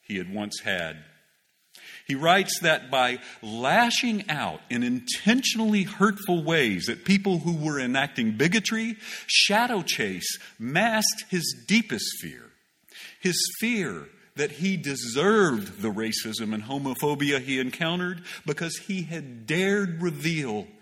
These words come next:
these aspects of himself. Well, he tells how finally, finally, after having done much self-work,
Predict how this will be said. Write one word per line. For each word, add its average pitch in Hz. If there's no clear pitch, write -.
these 131
aspects 123
of 117
himself. 104
Well, 131
he 143
tells 156
how 156
finally, 117
finally, 151
after 127
having 147
done 139
much 147
self-work, 117